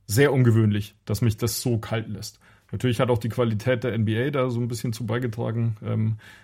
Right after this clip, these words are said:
viele Zuhörer wissen's, wir haben uns da schon öfter mal drüber ausgelassen. Aber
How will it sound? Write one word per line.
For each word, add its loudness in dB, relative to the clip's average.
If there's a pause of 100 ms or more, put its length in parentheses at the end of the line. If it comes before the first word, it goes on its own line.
viele -2
Zuhörer 2
wissen's, -4
wir 0
haben 0
uns -2
da -2
schon -4
öfter -6
mal 2 (100)
drüber 0
ausgelassen. -4 (520)
Aber 4